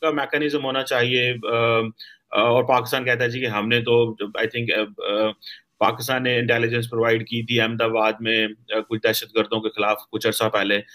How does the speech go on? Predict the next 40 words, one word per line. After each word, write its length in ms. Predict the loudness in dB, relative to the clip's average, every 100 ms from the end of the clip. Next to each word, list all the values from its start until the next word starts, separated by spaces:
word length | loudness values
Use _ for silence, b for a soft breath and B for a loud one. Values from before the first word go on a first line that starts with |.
| B B -2
जो 120 | 2
हमें 200 | 4 4
पता 200 | 2 0
चलता 300 | 0 -2 0
है, 60 | -2
so 80 | -2
we 180 | -2 0
do 240 | 2 2
it। 180 | 2 0
So 140 | 0
it 260 | 0 0 0
means 180 | -2 -2
कि 120 | -4
पाकिस्तान 460 | -2 -4 -4 -4 -2
were 120 | -2 -2
trying 200 | -2 -2
to 60 | -8
develop 340 | -2 0 2
its 160 | 0 -2 -2
credibility। 540 | -2 -2 -4 -4 -10 -18 B B B B 2
Now 80 | 4
the 120 | 2
question 440 | 0 -4 -2 -2 0
remains 340 | -2 -2 -4 -4
कि 140 | -4
क्योंकि 260 | -2 -2 2
पाकिस्तान 520 | 2 0 -2 -4 -2
के 120 | -2
अंदर 220 | 0 2
अगले 220 | 4 2
साल 200 | 2 0
इलेक्शन 420 | 0 -2 -2 -2 -2
होने 200 | 0 0
हैं, 80 |
political 520 | 0 0 0 0 0 0
uncertainty 680 | 0 -2 0 0 0 -2 -2
है, 60 |
nobody 360 | 0 0 2 4
has 140 |
a 80 | 2